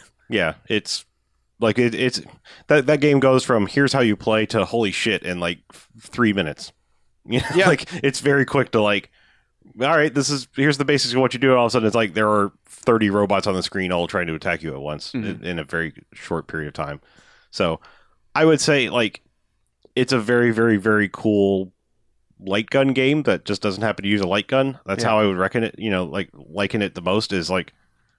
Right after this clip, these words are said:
Speaker 2: that's, you know, don't expect, like, one-to-one motion. Now, in the middle of a fight, you can point the little thing in whatever direction and teleport. Like, if you're getting swarmed, you can be like, "Nope,
Speaker 1: Yeah.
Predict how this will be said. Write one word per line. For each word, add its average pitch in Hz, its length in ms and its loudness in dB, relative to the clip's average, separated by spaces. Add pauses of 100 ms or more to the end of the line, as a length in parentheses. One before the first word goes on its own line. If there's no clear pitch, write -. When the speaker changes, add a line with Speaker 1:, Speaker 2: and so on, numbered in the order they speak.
(160)
Speaker 2:
that's, 104 320 -4
you 113 140 0
know, 87 200 -2 (120)
don't 113 160 2
expect, 101 320 -2
like, 95 120 0
one-to-one 95 380 0
motion. 113 320 0
Now, 101 240 -2 (180)
in 165 120 -2
the 160 80 2
middle 156 200 4
of 110 60 2
a 104 60 -2
fight, 151 320 0
you 120 100 2
can 104 180 0
point 123 240 0
the 117 80 -4
little 110 220 2
thing 107 460 0 (500)
in 117 120 2
whatever 107 220 2
direction 107 320 0
and 85 80 -2
teleport. 107 400 0
Like, 85 120 -4
if 87 60 -10
you're 110 100 0
getting 104 180 0
swarmed, 117 360 0
you 85 60 -10
can 92 100 -6
be 107 100 -2
like, 101 240 -6
"Nope, 151 160 2
Speaker 1:
Yeah. - 60 -14